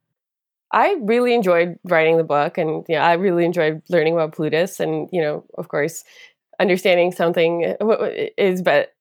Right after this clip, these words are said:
when you're teaching something, you understand it much better, um, as Lars was saying earlier. So I really, I really enjoyed it, and it's fun to try and convey complicated concepts in as simple terms as possible. So I, I thought it was really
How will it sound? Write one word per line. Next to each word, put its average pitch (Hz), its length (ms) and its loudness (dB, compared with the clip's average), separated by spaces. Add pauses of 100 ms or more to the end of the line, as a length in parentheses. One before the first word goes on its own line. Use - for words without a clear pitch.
when 202 200 2
you're 190 100 0
teaching 196 300 -2
something, 170 320 0
you 170 80 4
understand 165 500 -2
it 160 240 -4
much 160 220 -2
better, 151 400 -2 (340)
um, 156 320 0
as 165 120 -2
Lars 165 200 2
was 180 140 -4
saying 180 200 2
earlier. 180 400 2
So 160 480 0
I 185 120 4
really, 185 400 2
I 185 60 4
really 175 200 4
enjoyed 151 240 0
it, 156 240 0
and 156 240 -4
it's - 180 -12
fun 147 280 -2
to 151 340 0 (180)
try 175 200 0
and 160 180 -2
convey 160 580 0 (520)
complicated 170 420 0
concepts 147 560 -2
in 151 400 -2
as 175 160 -2
simple 170 480 0
terms 156 240 0
as 165 100 -4
possible. 139 540 -2
So 175 400 -4 (100)
I, 175 100 -2 (140)
I 165 120 -4
thought 160 240 -4 (180)
it 180 60 -6
was 165 180 -6
really 160 380 -2